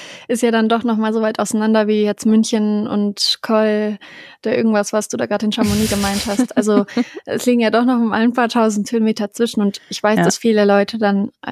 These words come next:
Speaker 1: um sich vorzubereiten, im Höhenzelt oder so schlafen
Speaker 2: Mhm.
Speaker 1: und sowas habe ich halt gar nicht gemacht.
Speaker 2: Mhm.
Speaker 1: Weil ich wollte jetzt auch nicht, ich wollte jetzt also auch nicht zu viel probieren und mein Gott, im Notfall spüre ich da halt die Höhe, dann ist es so. Aber,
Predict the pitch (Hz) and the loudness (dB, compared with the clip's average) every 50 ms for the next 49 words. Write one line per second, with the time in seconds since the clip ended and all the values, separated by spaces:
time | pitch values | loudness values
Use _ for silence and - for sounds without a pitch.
0 | - - 208 202 202 - - 208 214 - - 214 214 214 202 196 - - 196 202 | -2 -2 0 0 -2 -2 -4 -6 -6 -4 -4 -4 -2 0 -2 -2 -2 -2 -2 0
1 | 202 220 226 226 233 - 240 233 233 240 226 220 220 220 247 220 - - 233 226 | 2 2 2 2 2 0 0 -2 0 0 0 0 0 -2 -4 -6 -4 0 2 2
2 | 226 165 185 180 - 214 196 - - 214 185 - - 202 196 - - 208 - - | 4 4 4 4 2 2 0 -4 -8 -10 -10 -10 -10 -12 -12 -12 -12 -12 -10 -8
3 | - 202 208 208 208 - - 175 180 185 165 156 180 175 180 180 - - - - | -8 -6 -4 -6 -6 -6 -4 -2 0 0 0 0 0 -2 -2 -4 -8 -14 -20 -20
4 | - - - _ - 214 208 196 202 208 208 226 208 - 202 - 208 208 208 202 | -20 -20 -12 _ -2 -2 -2 0 0 0 2 2 0 0 2 0 2 2 0 0
5 | - - - - - - 214 202 208 214 220 - - - - - 196 202 196 202 | -4 -8 -10 -8 -2 0 0 2 2 0 -2 -4 -10 -6 -4 -2 -2 0 0 -2
6 | 214 208 - _ - - - - _ _ _ - - 208 202 - - - 214 - | -2 -6 -8 _ -20 -20 -20 -20 _ _ _ -2 2 2 2 2 0 -2 -2 0
7 | 233 220 - - 214 196 214 202 196 - 196 196 202 190 190 202 202 202 202 - | 0 -2 0 0 0 2 2 2 4 2 2 2 2 2 4 4 2 2 2 2
8 | 196 196 202 - - 202 196 - - - 208 208 208 - 214 208 214 208 202 202 | 0 0 0 0 -2 -2 -2 -2 0 0 0 0 0 -2 -2 0 0 0 0 0
9 | - 208 185 214 208 208 208 214 208 214 226 220 - - 226 - - - 220 208 | -2 -2 0 2 2 2 2 0 0 -2 -2 -4 -4 -6 -6 -6 -4 -2 -2 0
10 | 208 202 202 208 202 202 214 | 0 0 2 2 2 2 0